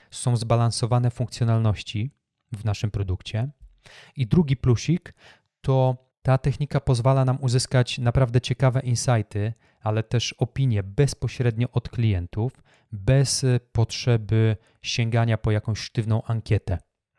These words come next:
Tak jak wspomniałem, jest to fajna gra. Natomiast są pewne minusy tego drzewa produktowego. Pierwszym z nich jest to, że nie da nam żadnej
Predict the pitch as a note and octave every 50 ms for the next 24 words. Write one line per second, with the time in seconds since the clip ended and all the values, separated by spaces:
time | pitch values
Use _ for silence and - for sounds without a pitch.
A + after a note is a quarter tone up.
0 | - - B2 - C3+ - - - - - C3 B2 A#2+ G2 G2 G#2 G#2 - - -
1 | C#3+ D3+ D3 _ - - - - B2 F#2+ F2+ F#2 G2+ A2+ A#2+ F#3 G3+ G#3 F#3+ A#2
2 | - - - _ - A2+ A2 - B2+ B2+ C#3+ C3+ - - - - D3+ D3+ - D3+
3 | C3+ C3+ C3+ C3 C3 C3+ C#3 C#3+ A#2 - - - G#2 G2+ G#2+ C3 - _ - A2+
4 | A2 G#2+ G2+ G2 A2+ G2+ G#2 G2+ - - G#2+ F#2+ G#2 - - - G#2 F2+ F#2 F2+
5 | - - G#2+ A#2+ A#2+ - - - - - C3 B2+ - - - C#3+ B2 A2 C#3 B2
6 | - B2+ A#2 - - - C3 A#2+ A2 - B2 A#2 A#2 A2+ A2 - _ - B2 A#2+
7 | A#2+ B2 C3 C3+ C3+ A#2 B2+ B2 A#2+ A#2+ A#2 A2+ A2 A2+ G#2+ _ _ _ - A#2
8 | G#2+ A2 B2+ B2 G#2 B2 A#2+ A#2+ A#2 B2+